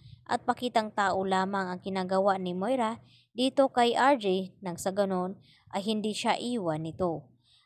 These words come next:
At napipilitan lang naman makikisama itong si R J dahil kay Zoe.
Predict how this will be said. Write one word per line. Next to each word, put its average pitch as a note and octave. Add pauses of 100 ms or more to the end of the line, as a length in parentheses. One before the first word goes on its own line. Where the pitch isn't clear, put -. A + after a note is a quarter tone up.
(100)
At D4+
napipilitan C#4
lang A#3
naman A3+
makikisama G#3+
itong G3+
si G#3
R F#3+
J G#3+
dahil F#3+
kay G#3+
Zoe. F#3